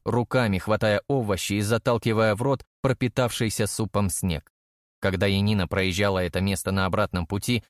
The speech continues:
она увидела, что снег совершенно чист, ни следа супа. Её тронуло то, как заключённые сначала помогли ей,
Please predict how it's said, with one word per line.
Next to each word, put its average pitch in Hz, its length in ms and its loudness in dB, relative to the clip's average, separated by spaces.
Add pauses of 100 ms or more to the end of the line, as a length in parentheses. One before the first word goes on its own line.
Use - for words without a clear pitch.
(160)
она 113 220 2
увидела, 113 400 0
что 104 220 -2
снег 123 320 -2
совершенно 107 840 0
чист, - 440 -6 (240)
ни 107 240 2
следа 127 480 0
супа. 73 520 -6 (600)
Её 139 340 2
тронуло 143 460 2
то, 151 220 0
как 127 180 0
заключённые 120 800 2
сначала 123 440 2
помогли 135 480 0
ей, 73 300 -4